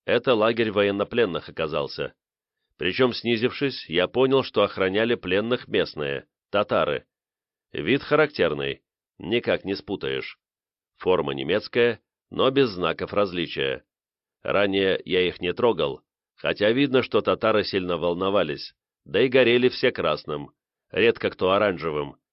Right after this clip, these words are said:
Четверо вроде было на пять сотен. Сейчас у ворот лагеря собрались и явно устроили митинг,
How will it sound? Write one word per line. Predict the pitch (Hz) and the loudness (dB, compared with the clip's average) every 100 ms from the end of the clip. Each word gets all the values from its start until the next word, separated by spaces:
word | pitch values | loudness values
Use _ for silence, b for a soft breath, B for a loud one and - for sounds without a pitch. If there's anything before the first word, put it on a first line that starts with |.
| _ _ _ _ | _ _ _ _
Четверо | - 113 113 120 117 | 0 0 4 4 4
вроде | 101 104 101 | 4 2 2
было | 82 98 90 | 0 2 2
на | 90 | 0
пять | 90 87 - | 0 0 0
сотен. | - 82 76 69 - _ _ _ _ _ _ _ _ | -2 -2 -2 -6 -10 _ _ _ _ _ _ _ _
Сейчас | - 71 73 135 135 | -6 -4 0 2 2
у | 135 | 2
ворот | 113 120 127 | 4 4 4
лагеря | 113 117 110 104 | 2 2 4 2
собрались | - 90 82 90 110 110 - - | 0 -2 0 0 0 -4 -6 -6
и | 90 | -2
явно | 95 110 110 | 0 0 0
устроили | 107 - 104 107 104 | -2 0 0 0 0
митинг, | 107 117 92 82 69 - | -2 -4 -4 -6 -10 -16